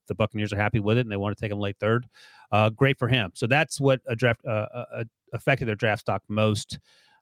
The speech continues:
Um, and I love the Jalen Darden pick, the wide receiver out of North Te-, uh, North Texas. I think he had nineteen touchdowns last year, twelve the year before, and he is electric. He's a lot of fun. So I, I think on that offense with all those playmakers, um, he'll be fun to watch should he get on the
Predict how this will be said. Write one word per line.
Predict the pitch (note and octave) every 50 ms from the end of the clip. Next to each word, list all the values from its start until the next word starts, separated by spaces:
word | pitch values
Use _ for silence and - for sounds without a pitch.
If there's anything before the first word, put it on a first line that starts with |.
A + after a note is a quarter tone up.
| _ -
Um, | G#2 G2+ G2+ G2+ G2+ F#2+ F#2+ A2 - -
and | B2 B2
I | B2+
love | C3+ D3+ E3
the | D3+ D3
Jalen | B2 D3+ D3+ C#3 B2
Darden | B2 B2+ B2 A#2 G#2
pick, | - G#2+ -
the | -
wide | G#2 G#2+ G#2+
receiver | G2+ G2 - - A2 G2+ G#2
out | G2+
of | F#2+
North | G2+ G2 -
Te-, | - G#2+ G#2+ - _
uh, | A#2
North | A2 A2 G#2 G2+ -
Texas. | - G2 - - -
I |
think | - E3
he | D#3 C3+
had | A2+
nineteen | A2+ B2 B2 B2+ - C#3 B2
touchdowns | - B2+ A#2+ - A#2+ A#2 - -
last | A2+ A2+ A2 -
year, | - G#2
twelve | - - A#2 A2 G#2
the | A2
year | G#2 G#2
before, | G2+ - - - G#2+ G#2+ G#2+ G#2 G2+ G2 - _ _ _ _ _ _ _
and | A2 G2+ A2+
he | A#2+ B2
is | A#2+ A2 G2
electric. | F#2 G2 G2+ F#2+ - - - -
He's | - A2+ A2+
a | A2+
lot | G2+ F#2+ F2+
of | F2
fun. | - - G2 F2 E2 E2+
So | - - G#2+ F#2+
I, | F#2 G#2 G#2+
I | G#2
think | G#2 - A2 G2+ -
on | G2+
that | G#2 G2+ G2
offense | G2 G2 G2 - G#2 F#2 F2+ - -
with | - F#2+ F#2+ G2
all | F#2+ G2
those | G2 G2+ F#2 -
playmakers, | - G2+ G2 F#2 F#2 E2+ - F2 E2+ - - - - _ _ _ _ _ _ _ _ _
um, | A#2 G2+ F#2+ F#2 F2+ - -
he'll | _ A#2+ G#2
be | G2 G2+
fun | E2+ - G#2 G2
to | F#2 F2+
watch | F2 F2+ F2 F2
should | - - F2+ E2
he |
get | E2 F2 D#2+
on |
the | D#2+